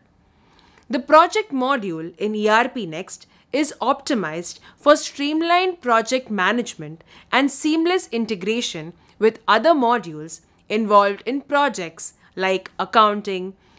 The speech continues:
human resources, inventory, et cetera. The course is appropriate for almost all employees in the business since project management is relevant in nearly every section of an organization's work.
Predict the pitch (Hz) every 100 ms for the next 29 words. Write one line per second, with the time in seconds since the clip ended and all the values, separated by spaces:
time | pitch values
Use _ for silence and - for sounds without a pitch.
0 | _ - 240 311 370 262 226 254 247 240
1 | 180 170 165 - _ - 190 185 208 226
2 | - 226 220 220 _ - 247 - 180 -
3 | - 143 - _ _ _ _ _ _ _
4 | _ _ - 269 339 - 370 440 - 302
5 | 302 254 262 262 294 - 226 160 160 -
6 | - 254 254 240 247 254 311 349 - _
7 | - 262 349 339 269 226 214 208 160 160
8 | - _ - 233 240 190 247 233 190 156
9 | - - - - - 285 302 - - 277
10 | 339 415 - 247 220 254 - 190 165 180
11 | - 196 196 202 208 226 180 175 185 _
12 | _ - 269 262 262 269 277 - - 277
13 | 294 370 381 - 262 - - 165 165 -
14 | 202 202 202 220 233 240 240 240 240 262
15 | 226 165 160 147 -